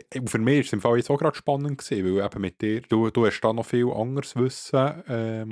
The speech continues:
und, und viel Background-Wissen noch dazu, ähm, ja, wo,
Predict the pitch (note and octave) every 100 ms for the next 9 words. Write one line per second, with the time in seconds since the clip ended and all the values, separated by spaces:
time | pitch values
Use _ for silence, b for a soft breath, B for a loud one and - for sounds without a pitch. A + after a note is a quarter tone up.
0 | G#2+ G2+ G2+ A2 A2 - B2 B2+ B2 -
1 | - A#2+ B2 A#2 B2 - - A#2+ A#2+ -
2 | - - A2+ A#2+ B2 B B B B _
3 | - F#2+ F#2+ F#2+ F#2+ F#2 _ _ _ _
4 | _ _ - G2 A#2 G#2+